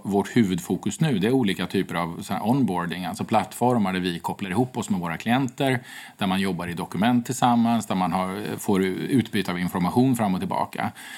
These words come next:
Eh, där de, på sikt vill vi ju till och med att de ska själva kunna gå in och få ta fram vissa dokument och ta fram enklare, eh, rådgivning rent i-, som löses genom de här, om det är app-, mobila appar eller applikationer de har på datorer eller hur det är. Det, det är olika fall, men vi har redan en,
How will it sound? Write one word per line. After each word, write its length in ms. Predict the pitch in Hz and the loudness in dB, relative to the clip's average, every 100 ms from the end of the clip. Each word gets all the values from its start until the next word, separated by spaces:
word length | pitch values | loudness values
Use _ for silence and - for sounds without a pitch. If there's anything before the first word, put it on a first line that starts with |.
| - - | -16 -8
Eh, 200 | 107 95 | -6 0
där 120 | 110 | 2
de, 280 | 107 104 123 | 2 2 -2
på 120 | 90 | -6
sikt 360 | 92 160 160 - | -4 -2 -2 0
vill 160 | 110 95 | 0 2
vi 60 | |
ju 60 | 98 | 0
till 180 | 110 92 | 0 0
och 60 | |
med 80 | 92 | 0
att 80 | - | -2
de 160 | 92 | -4
ska 120 | 85 98 | -4 -6
själva 400 | 113 98 95 127 | -2 -2 0 0
kunna 220 | 147 147 | 0 2
gå 140 | 127 | 2
in 300 | 90 87 90 92 - - - | 0 0 -2 -4 -12 -20 -4
och 160 | 120 104 | -2 0
få 380 | 101 87 82 78 - | 0 2 0 -2 -6
ta 120 | 113 | -4
fram 260 | - 92 87 | 0 0 0
vissa 200 | 87 - | -2 -4
dokument 580 | 82 - 85 80 85 - | -4 -2 -2 0 -2 -6
och 80 | |
ta 100 | 90 | -6
fram 240 | 90 92 87 | -2 0 2
enklare, 600 | 90 - 87 82 90 90 104 | 0 -2 -2 -2 -2 -4 -4
eh, 220 | 95 92 | -2 0
rådgivning 800 | 101 92 80 69 78 113 98 110 | 2 2 0 -2 -2 -2 -4 -4
rent 240 | 95 87 90 | -2 -2 -2
i-, 120 | 92 | -4
som 180 | - 104 | 2 2
löses 540 | 95 104 - - - | 2 -2 -4 -8 -6
genom 240 | 101 85 87 | -4 -4 -4
de 120 | 90 | -2
här, 140 | 82 | -2
om 160 | 95 95 | 0 -2
det 80 | 90 | 0
är 120 | 101 | 0
app-, 160 | - | 0
mobila 360 | 107 104 123 131 | -2 2 4 4
appar 380 | - - 120 113 | 2 2 2 2
eller 180 | 113 107 | 0 0
applikationer 520 | 92 107 98 101 92 | -2 -4 0 2 2
de 80 | 90 | 2
har 80 | 92 | 0
på 100 | 90 | 0
datorer 380 | 87 95 87 87 | -2 -2 -2 -2
eller 120 | 85 | -2
hur 120 | 87 | -2
det 60 | 82 | 0
är. 120 | 87 - - - - | -2 -4 -10 -10 -4
Det, 160 | 95 104 | -2 2
det 80 | |
är 20 | 113 | 2
olika 320 | 101 95 92 | 2 0 -4
fall, 280 | - 104 90 | -2 0 2
men 120 | 101 | 0
vi 60 | |
har 240 | 104 147 147 | 4 4 4
redan 380 | 131 92 92 98 | 0 0 -2 -2
en, 360 | 92 87 87 | -2 -2 -4